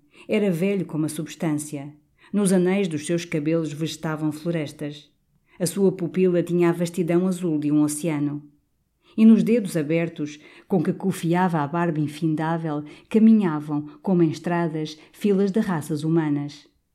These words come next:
"Aqui estão os dois sujeitos", dizia-lhe o diabo, retorcendo a cauda. E por trás Amaro via aglomerarem-se legiões de santos e de santas.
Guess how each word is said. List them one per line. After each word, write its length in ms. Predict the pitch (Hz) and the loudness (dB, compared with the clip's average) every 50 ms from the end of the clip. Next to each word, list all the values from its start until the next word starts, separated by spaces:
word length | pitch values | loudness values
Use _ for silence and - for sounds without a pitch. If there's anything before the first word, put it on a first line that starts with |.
| _ _ _ _ _ _ _ - | _ _ _ _ _ _ _ -2
"Aqui 220 | 196 190 - 220 | -2 2 2 2
estão 420 | - - - - 226 220 233 233 | 0 2 0 0 2 2 4 2
os 100 | 190 147 | 2 0
dois 280 | 143 151 170 165 156 - | 0 0 0 0 0 -2
sujeitos", 720 | - 185 175 165 190 185 160 151 151 151 156 147 147 - - - - - _ - | -4 -6 -4 -2 0 0 0 0 -2 -4 -6 -8 -8 -10 -16 -20 -20 -18 _ -2
dizia-lhe 480 | 160 170 156 147 175 196 185 165 151 | 0 0 0 2 2 2 2 2 2
o 60 | 151 | 2
diabo, 460 | 147 151 151 160 160 156 156 151 156 151 | 0 0 -2 -2 -2 -4 -4 -6 -6 -6
retorcendo 600 | 143 156 156 170 160 - - 170 156 139 147 147 | -6 -6 -6 -6 -8 -4 -4 -4 -2 -2 -4 -6
a 40 | |
cauda. 480 | 147 147 170 147 143 139 135 139 143 147 - _ _ _ _ _ _ _ _ _ _ _ _ | -6 -6 -6 -6 -6 -8 -8 -10 -12 -14 -16 _ _ _ _ _ _ _ _ _ _ _ _
E 80 | 240 233 | -2 -2
por 200 | 233 233 233 214 | 0 0 0 0
trás 380 | 226 214 220 226 240 233 196 | 0 0 2 2 2 2 4
Amaro 520 | 185 170 165 160 165 175 180 180 160 156 151 | 4 4 4 4 2 0 0 0 0 -2 -2
via 340 | 147 151 165 180 175 170 156 | -2 -2 -4 -4 -2 -2 -2
aglomerarem-se 880 | 147 147 160 165 175 170 165 160 165 165 165 170 165 160 156 156 - - | -2 -2 0 0 2 2 2 0 -2 -2 -2 0 0 0 -2 -2 -4 -4
legiões 560 | 180 180 180 170 175 170 170 175 185 185 170 | -2 -2 -2 -2 -2 -2 0 0 0 -2 -2
de 100 | 165 180 | -2 -4
santos 480 | 170 - - 170 165 175 170 170 151 147 | -6 -4 -4 -2 -2 -2 -2 -4 -6 -6
e 80 | 147 | -8
de 100 | 147 147 | -8 -8
santas. 600 | - - 160 147 139 135 - 135 131 131 - - | -8 -6 -6 -6 -6 -6 -8 -10 -12 -12 -16 -20